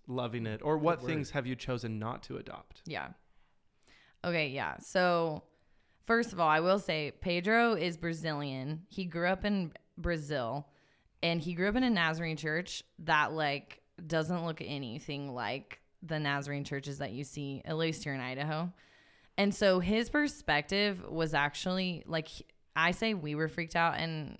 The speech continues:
Speaker 3: like, we were, but, like, I was a lot more than <laughs> he was. Like,
Speaker 1: Sure.
Speaker 3: he'd just been exposed to some of these other things. But, I
Speaker 2: Real
Speaker 3: mean,
Speaker 2: quick, how would, like,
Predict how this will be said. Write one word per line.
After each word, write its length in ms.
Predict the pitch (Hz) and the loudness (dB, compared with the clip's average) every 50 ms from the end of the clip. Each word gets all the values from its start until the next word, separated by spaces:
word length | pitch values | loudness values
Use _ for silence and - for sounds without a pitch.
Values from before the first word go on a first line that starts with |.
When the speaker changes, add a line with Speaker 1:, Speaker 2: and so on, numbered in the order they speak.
| - - | -14 -8
Speaker 3:
like, 220 | - 175 180 180 170 151 113 | -2 -2 -2 -2 -2 -6 -8
we 260 | 156 151 165 185 202 | -6 -4 -4 -2 -2
were, 260 | 202 202 214 226 226 | 0 2 2 2 2
but, 240 | 196 165 170 156 131 | 0 2 0 0 2
like, 240 | 147 143 143 139 - - - | 2 0 0 0 -2 -4 -2
I 220 | 87 95 69 69 | 0 0 0 -2
was 260 | 80 80 73 - - | -4 -6 -6 -6 -8
a 40 | - | -10
lot 300 | 82 62 52 52 - - | -8 -6 -6 -6 -6 -6
more 160 | 67 69 67 | -8 -8 -8
than 180 | 85 98 147 226 | -4 2 4 4
<laughs> 20 | |
he 260 | 226 208 208 240 202 | 6 6 6 6 4
was. 340 | 180 185 185 247 277 220 208 | 4 4 6 6 4 4 6
Like, 200 | 226 226 233 202 | 6 6 6 6
Speaker 1:
Sure. 180 | - 220 233 226 | 2 0 0 2
Speaker 3:
he'd 80 | - | 2
just 220 | 190 226 233 185 - | 2 0 0 0 0
been 160 | 190 196 185 | 0 2 2
exposed 440 | 185 196 - - 175 170 185 185 170 | 2 0 0 0 2 2 2 0 -2
to 60 | 160 | -2
some 140 | - 185 175 | -2 -2 -2
of 80 | 170 | -2
these 180 | 170 165 156 151 | -2 -4 -2 -2
other 160 | 156 151 160 | 0 0 0
things. 300 | 156 160 151 147 156 156 - - - - - - - - - | -2 -2 -2 -4 -4 -6 -8 -14 -18 -18 -18 -20 -20 -6 4
But, 280 | - 202 202 185 - - - - - _ _ - | 8 8 8 8 8 4 -4 -20 -20 _ _ 4
I 60 | 202 208 | 6 8
Speaker 2:
Real 80 | 226 | 8
Speaker 3:
mean, 260 | 233 233 226 - 226 | 10 10 8 8 8
Speaker 2:
quick, 140 | 214 - - | 6 2 -4
how 260 | 120 123 139 143 147 | -2 2 4 4 6
would, 160 | 151 156 151 156 | 6 4 2 2
like, 240 | 147 135 110 - | -2 -2 -2 -4